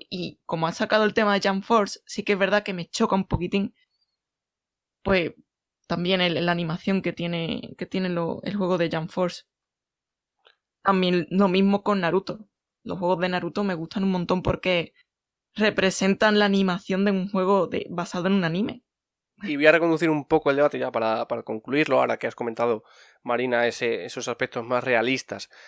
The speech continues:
Speaker 2: de los, de los, eh, personajes de, de Jump Force. Porque, eh, en,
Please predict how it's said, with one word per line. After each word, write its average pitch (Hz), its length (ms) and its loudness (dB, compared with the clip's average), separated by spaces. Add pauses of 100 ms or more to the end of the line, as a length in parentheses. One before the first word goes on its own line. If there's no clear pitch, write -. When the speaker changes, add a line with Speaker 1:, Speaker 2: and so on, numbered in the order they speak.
(120)
Speaker 2:
de 117 260 0
los, 110 320 -2
de 120 120 -6
los, 110 420 -4
eh, 123 180 -8
personajes 113 460 -8
de, 104 500 -8
de 104 140 -14
Jump 104 180 -8
Force. - 260 0 (800)
Porque, 208 580 2
eh, 131 760 6
en, 117 380 -4